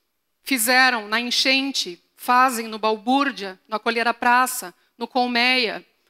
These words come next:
na acupuntura, e tantos outros, tantas outras iniciativas que saem dessa interface,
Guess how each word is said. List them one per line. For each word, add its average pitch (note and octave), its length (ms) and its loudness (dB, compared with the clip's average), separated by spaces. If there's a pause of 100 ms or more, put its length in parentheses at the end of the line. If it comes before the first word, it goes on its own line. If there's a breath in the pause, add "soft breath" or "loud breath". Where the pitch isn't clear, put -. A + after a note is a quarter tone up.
(100)
na A3 80 -2
acupuntura, B3 880 -4 (800)
e B3 60 -6
tantos D#4 680 -2
outros, C#4 840 -4 (400)
tantas C#4 380 0
outras C#4 360 -2
iniciativas B3 1120 -6 (880)
que C#4 160 -2
saem D4 600 0
dessa A#3+ 280 -2
interface, A#3 800 -2